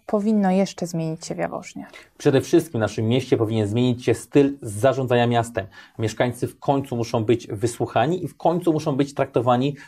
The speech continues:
Speaker 2: e, z szacunkiem. Jeżeli damy mieszkańcom szansę, damy im szansę dialogu,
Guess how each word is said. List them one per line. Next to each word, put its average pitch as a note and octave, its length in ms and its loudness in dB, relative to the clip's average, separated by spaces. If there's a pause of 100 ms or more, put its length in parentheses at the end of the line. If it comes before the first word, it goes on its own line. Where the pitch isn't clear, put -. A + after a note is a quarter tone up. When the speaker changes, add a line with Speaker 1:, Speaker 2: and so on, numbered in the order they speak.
Speaker 2:
e, C#3 140 2
z C#3 140 -8
szacunkiem. E3+ 640 -2 (220)
Jeżeli A#2+ 420 2
damy C3 360 0
mieszkańcom B2+ 600 -2
szansę, - 600 -2
damy A2+ 280 2
im A2+ 240 -2
szansę A2+ 420 0
dialogu, A#2 680 4